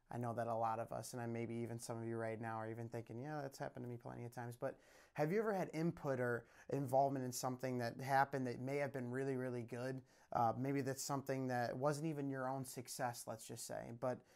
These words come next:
but you took it from them, right? They may have not even have been there. I think it's, I think it's really, really funny when we think about these certain kind of situations, just taking someone's credit. Um, uh, but one time I, I was in high school. I wanna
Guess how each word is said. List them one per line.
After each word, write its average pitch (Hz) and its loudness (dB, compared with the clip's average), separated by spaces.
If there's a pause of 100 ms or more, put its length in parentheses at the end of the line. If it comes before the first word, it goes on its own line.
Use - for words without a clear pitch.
(120)
but 139 0
you 131 0
took 147 -4
it 135 -4
from 120 -2
them, - -8 (160)
right? 123 -2
They 147 0
may 151 2
have 139 2
not 127 2
even 117 0
have 110 -4
been 107 -4
there. 113 -8
I 135 0
think 170 0
it's, - -2
I 160 -2
think 156 0
it's 147 0
really, 151 2
really 135 2
funny 127 -2
when 120 -2
we 117 -2
think 123 -4
about 120 2 (340)
these 135 0
certain 127 0
kind 123 0
of 120 -4
situations, 120 -2
just 117 -6
taking 127 -2
someone's 117 -2
credit. 120 2 (320)
Um, 113 4 (260)
uh, 120 2
but 139 0
one 160 4
time 143 0
I, 131 2
I 139 6
was 139 2
in 127 -2
high 120 0
school. 117 -6
I 117 0
wanna 117 -2